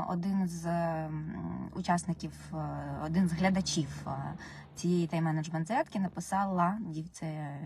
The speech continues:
дівчина, написала про те, що, м, було б корисно, якби я за, м, розглянула тему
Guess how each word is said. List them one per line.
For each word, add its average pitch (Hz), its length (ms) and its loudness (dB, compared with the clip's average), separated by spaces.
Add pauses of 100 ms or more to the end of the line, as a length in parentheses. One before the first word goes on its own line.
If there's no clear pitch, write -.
(100)
дівчина, 208 440 -4 (380)
написала 214 460 4
про 175 140 -6
те, 214 180 0
що, 175 500 0 (100)
м, 160 200 0
було 180 160 2
б 180 100 -8
корисно, 175 580 0
якби 170 480 -2
я 180 480 0
за, 160 180 -6 (440)
м, - 400 -6 (320)
розглянула 180 480 2
тему 160 400 -2